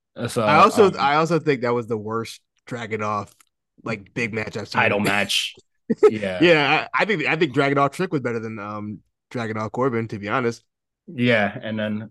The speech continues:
Speaker 1: we're, <laughs> we're about to get the, uh, the mu-, the much anticipated, uh, run back. But yeah, no, um,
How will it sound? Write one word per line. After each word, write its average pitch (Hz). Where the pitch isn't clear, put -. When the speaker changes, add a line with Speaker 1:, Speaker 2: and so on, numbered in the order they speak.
Speaker 1:
we're, 104
<laughs> 110
we're 147
about 117
to 104
get 101
the, 104
uh, -
the 135
mu-, 147
the 131
much 170
anticipated, 120
uh, 98
run 101
back. 95
But 151
yeah, 131
no, 120
um, 110